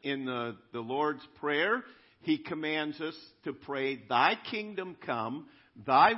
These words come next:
will be done on earth as it is in heaven." Praying for the peace of Israel and praying, "Thy kingdom come, thy will be done," are one and the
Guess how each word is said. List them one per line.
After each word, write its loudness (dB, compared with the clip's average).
will 0
be 0
done -2
on 2
earth 0
as 0
it -6
is -6
in -4
heaven." -2
Praying 0
for 2
the -2
peace -10
of -4
Israel -2
and -6
praying, -4
"Thy 2
kingdom -6
come, -2
thy 4
will -2
be -8
done," 2
are 2
one 0
and -2
the -8